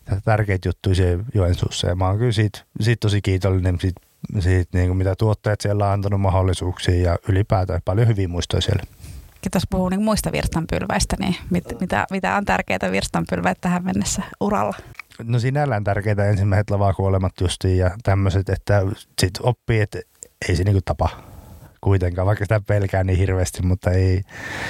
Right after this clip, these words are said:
Speaker 1: Kyllä sitkin pääsee yli ihan, ihan hyvin. No, no sit, että pääsi Kuopion komediafestareille, se oli tosi siistiä, kun mä olin kaksituhatta kaksikymmentäkaksi, mä olin tehnyt joku pari kolme keikkaa, ja sit mä olin siellä kattoon, mä olin siis, vitsi, joku päivä mä haluan tänne esiintymään, että toivottavasti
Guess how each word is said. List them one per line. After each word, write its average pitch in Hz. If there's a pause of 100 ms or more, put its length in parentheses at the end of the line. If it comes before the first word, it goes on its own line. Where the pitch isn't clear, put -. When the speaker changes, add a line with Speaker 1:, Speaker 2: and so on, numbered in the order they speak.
(360)
Speaker 1:
Kyllä 110
sitkin 147
pääsee 98
yli 92
ihan, 90 (100)
ihan 101
hyvin. 92 (680)
No, 107
no 107
sit, 104
että 98
pääsi 95
Kuopion 95
komediafestareille, 107
se -
oli 98
tosi 98
siistiä, 92
kun 92
mä 95
olin 95 (1080)
kaksituhatta 107
kaksikymmentäkaksi, 104 (140)
mä 95
olin 90
tehnyt 92
joku 98
pari 95
kolme 90
keikkaa, -
ja -
sit -
mä 95
olin 92
siellä 95
kattoon, 90
mä 87
olin -
siis, 95
vitsi, 98
joku 95
päivä 85
mä 87
haluan 82
tänne 90
esiintymään, 101 (160)
että -
toivottavasti -